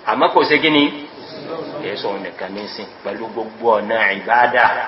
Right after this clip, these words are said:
téèyàn fi sìn lọ. Èyí tí ó gbajúmọ̀ jù ni pé kéèyàn mọ̀ pé yá kíní kan kó gbé lẹ́yìn yá, yá àti pà ń pé èèyàn pé wá ràn lọ́wọ́. Ǹjẹ́ ẹ̀dọ́ lágbára àti ṣe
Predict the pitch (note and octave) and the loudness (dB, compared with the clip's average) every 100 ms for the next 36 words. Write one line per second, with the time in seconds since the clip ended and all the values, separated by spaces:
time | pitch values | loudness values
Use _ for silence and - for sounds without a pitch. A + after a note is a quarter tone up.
0 | - - A2+ G2+ F#2+ G2+ - F#2 G2 F2+ | -8 -8 -6 -6 -8 -12 -12 -10 -8 -10
1 | - - - - - - - - - G#2+ | -14 -20 -20 -20 -20 -20 -20 -18 -10 -6
2 | C3+ - D3 D3 C#3+ C3 C3 B2+ D3 D3 | -6 -6 0 2 4 4 4 4 2 0
3 | B2+ A2 A#2 A#2 C3+ C3 C3+ - - - | 0 -8 -10 -4 -2 0 -2 -4 -14 -20
4 | - - - C#3 A2+ A#2+ A2+ B2 C3 C3 | -20 -12 -4 -2 0 -2 -2 -2 -2 4
5 | C#3 C3+ - B2+ C3+ B2 A#2 B2+ A#2+ C#3 | 6 6 4 -2 -2 -2 -2 -2 0 4
6 | C#3+ C#3+ C3 B2 C3+ C#3 D3 E3 - A#2+ | 4 4 2 0 4 8 8 6 -2 0
7 | C#3 C#3 B2 C3 D#3 C#3+ B2+ - C#3+ C3 | 4 6 6 2 2 2 2 2 2 2
8 | A2 B2 C#3+ C#3+ C3+ B2 C3 C3+ C3+ C#3+ | -2 2 4 6 4 4 4 6 6 6
9 | - - - - - - - - - - | 2 -12 -16 -20 -20 -20 -20 -20 -18 -16
10 | A#2 C3 C3 C3 A#2+ G#2 B2+ C3 A2 A2 | -8 -4 0 2 2 2 4 4 4 2
11 | A#2+ A#2+ A#2+ A2 G2 - G2+ A#2 | 0 2 2 2 -2 -6 -10 -10